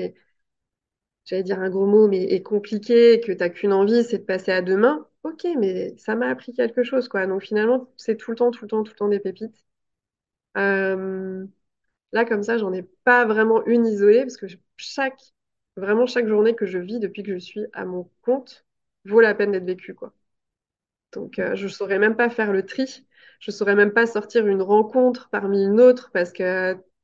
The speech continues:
tous mes clients m'ont apporté quelque chose, quoi. C'est, euh, c'est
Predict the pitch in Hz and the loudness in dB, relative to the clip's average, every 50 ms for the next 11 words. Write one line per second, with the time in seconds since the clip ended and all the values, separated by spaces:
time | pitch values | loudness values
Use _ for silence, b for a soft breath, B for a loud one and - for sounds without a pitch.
0 | _ _ - - 277 277 262 240 220 214 214 214 - 208 196 202 214 226 214 196 | _ _ -12 -8 -6 -4 -2 0 0 0 0 -2 -8 -4 -2 0 0 2 0 0
1 | 185 180 175 190 190 - - 208 208 196 190 185 - 196 196 - 269 240 - - | -2 -2 -4 -6 -10 -10 -10 -10 -8 -6 -8 -8 -8 -10 -6 -2 -2 -2 -2 -4
2 | - 175 190 - _ _ _ _ _ _ _ _ _ _ _ _ _ _ _ _ | -10 -14 -14 -16 _ _ _ _ _ _ _ _ _ _ _ _ _ _ _ _
3 | _ _ _ - - - 90 117 101 101 98 - - - - - - _ _ _ | _ _ _ -8 -6 -6 -4 -6 -8 -10 -12 -12 -16 -18 -20 -20 -20 _ _ _
4 | _ _ _ _ _ _ _ - - - | _ _ _ _ _ _ _ -12 -12 -12